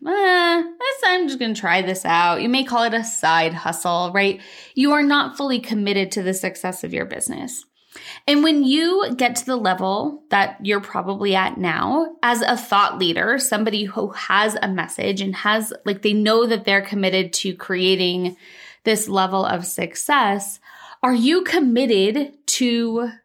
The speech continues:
your message? Are you committed to how you help people? And this is something that I see so many struggling short order course creators doing, is seeing what somebody else is doing and saying, "Ooh,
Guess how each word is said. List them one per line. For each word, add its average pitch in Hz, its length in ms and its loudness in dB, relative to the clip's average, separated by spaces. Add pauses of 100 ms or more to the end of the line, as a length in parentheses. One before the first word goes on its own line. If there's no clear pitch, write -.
(220)
your 226 380 4
message? - 720 -4 (300)
Are 233 80 0
you 294 220 4
committed 339 460 2
to 269 100 0
how 240 240 2
you 202 420 2 (160)
help - 280 -4
people? - 500 -8 (920)
And 247 120 4
this 277 160 2
is 330 120 0
something 254 340 0
that 214 100 2
I 196 120 0
see 196 240 -4
so 208 240 0
many 226 240 0
struggling 196 800 0
short 208 400 -2
order 233 240 0
course 220 320 -4
creators 196 480 0
doing, 208 580 0 (460)
is 254 180 2
seeing 320 280 4
what 392 160 2
somebody 247 360 2
else 196 280 0
is 185 140 -2
doing 196 540 2 (240)
and 220 160 2
saying, 196 300 0
"Ooh, 302 400 2